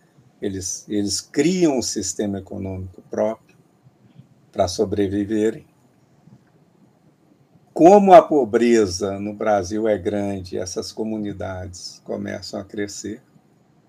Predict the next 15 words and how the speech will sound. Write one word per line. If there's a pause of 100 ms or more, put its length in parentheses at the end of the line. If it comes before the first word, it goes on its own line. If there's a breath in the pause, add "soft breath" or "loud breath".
(2000)
E, (640)
e
em
volta,
né,
em (200)
torno
de
um, (500 soft breath)
uma
pessoa
mística,
religiosa,
qualquer
coisa